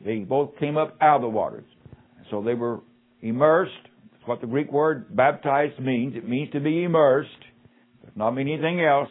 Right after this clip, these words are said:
except to be immersed. And so John truly immersed in water.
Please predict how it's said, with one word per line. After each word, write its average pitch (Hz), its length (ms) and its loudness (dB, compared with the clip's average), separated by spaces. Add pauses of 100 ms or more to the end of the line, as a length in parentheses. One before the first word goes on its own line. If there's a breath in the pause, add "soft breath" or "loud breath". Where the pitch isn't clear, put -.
except 131 400 -4
to 120 60 -12
be 143 300 -4
immersed. 135 460 0 (300)
And 104 200 -10
so 135 340 0
John 170 360 4
truly 160 400 0 (200)
immersed 156 540 2 (280)
in 202 300 0
water. 113 440 0